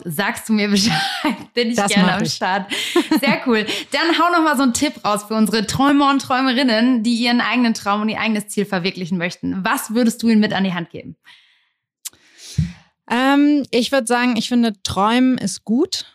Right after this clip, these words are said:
Speaker 2: und wichtig und, äh, gut überlegen ist noch ein bisschen besser.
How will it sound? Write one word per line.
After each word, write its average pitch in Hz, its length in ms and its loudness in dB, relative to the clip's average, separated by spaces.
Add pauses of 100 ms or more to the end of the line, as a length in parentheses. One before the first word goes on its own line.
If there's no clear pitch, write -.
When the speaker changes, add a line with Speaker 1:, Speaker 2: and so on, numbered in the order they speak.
Speaker 2:
und 196 220 0
wichtig 208 580 -4 (300)
und, 202 560 0 (300)
äh, - 200 -16
gut 220 220 -4
überlegen 220 680 0
ist - 200 -6
noch 208 160 0
ein 240 80 4
bisschen 269 240 -2
besser. 269 260 -6